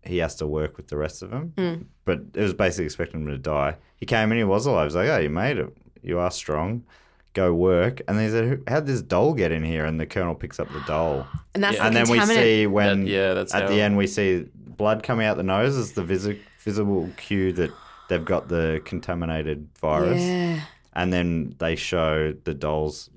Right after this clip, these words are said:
Speaker 1: sitting there next to him 'cause he's taken that away. So he ends up with it. And the colonel's like, "So the war's going on."
Speaker 2: Yeah.
Speaker 1: The other army, which we haven't talked about. So
Speaker 2: Yeah.
Speaker 1: he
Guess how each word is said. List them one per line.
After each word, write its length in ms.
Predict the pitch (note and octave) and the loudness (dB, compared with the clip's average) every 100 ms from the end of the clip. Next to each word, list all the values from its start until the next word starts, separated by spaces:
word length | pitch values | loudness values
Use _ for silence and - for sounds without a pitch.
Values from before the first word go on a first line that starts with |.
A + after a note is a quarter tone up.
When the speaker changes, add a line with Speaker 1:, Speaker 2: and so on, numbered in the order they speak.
| - | -20
Speaker 1:
sitting 260 | - - C#2 | -10 -6 -4
there 120 | D#2 | -2
next 240 | D2+ - | -4 -6
to 60 | G#2 | -6
him 100 | B2+ | -6
'cause 100 | C3+ | -4
he's 200 | E2+ E2 | -6 -4
taken 300 | - D#2+ E2 | -6 -6 -6
that 140 | D#2+ | -6
away. 420 | D2 D#2 D#2 D#2 D#2 _ _ _ _ | -4 -4 -4 -4 -8 _ _ _ _
So 140 | - | -2
he 180 | F2+ G2 | 2 2
ends 200 | F#2+ F2+ | 2 0
up 100 | E2+ | -2
with 160 | C#2 E2 | 0 0
it. 220 | E2 D2 _ - - | 0 -2 _ -12 -2
And 100 | G2+ | -2
the 60 | |
colonel's 380 | G2 A2 G#2 G2+ | 2 2 2 2
like, 160 | F#2+ E2 | 0 0
"So 140 | A#2 | 2
the 100 | A2 | 2
war's 380 | G#2+ A2+ C#3 A#2 | 4 6 6 4
going 260 | B2+ A2 G2+ | 4 4 6
on." 200 | G2+ G#2 | 4 4
Speaker 2:
Yeah. 340 | F#3 F3 E3 D#3+ | 2 2 0 2
Speaker 1:
The 100 | D3+ | 4
other 220 | D#3 A#2+ | 6 6
army, 340 | A2+ C#3+ D#3+ | 6 6 4
which 160 | D#3 C#3+ | 2 2
we 60 | D3 | 2
haven't 160 | C3 | 2
talked 220 | C3 C3 B2+ | 2 0 2
about. 260 | C3+ C3+ | 2 2
So 160 | - A#2+ | 2 4
Speaker 2:
Yeah. 160 | A#2+ | 4
Speaker 1:
he 100 | - | 2